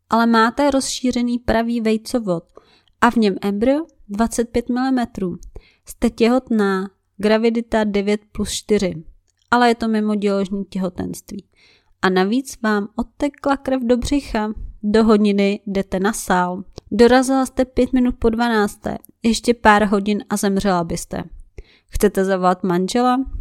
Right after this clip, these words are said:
Moje hlava to nechápe. Co? Cože to řekla? To je jediné, co mi momentálně letí hlavou je co, proč, co, proč.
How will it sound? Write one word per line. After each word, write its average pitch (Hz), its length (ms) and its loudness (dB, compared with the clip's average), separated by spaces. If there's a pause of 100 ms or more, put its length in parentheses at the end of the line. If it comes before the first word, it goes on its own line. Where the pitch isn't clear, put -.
(260)
Moje 214 300 4
hlava 185 440 2
to 185 220 -6
nechápe. 175 800 -2 (420)
Co? 202 420 -2 (400)
Cože 208 300 2
to 285 220 2
řekla? 302 460 2 (380)
To 240 80 6
je 233 160 10
jediné, 233 400 10
co - 180 -4
mi 220 160 4
momentálně 214 880 2 (280)
letí 208 460 0
hlavou 196 340 2
je 190 220 2
co, 220 320 2 (140)
proč, 196 400 2 (100)
co, 202 260 -2 (120)
proč. - 420 0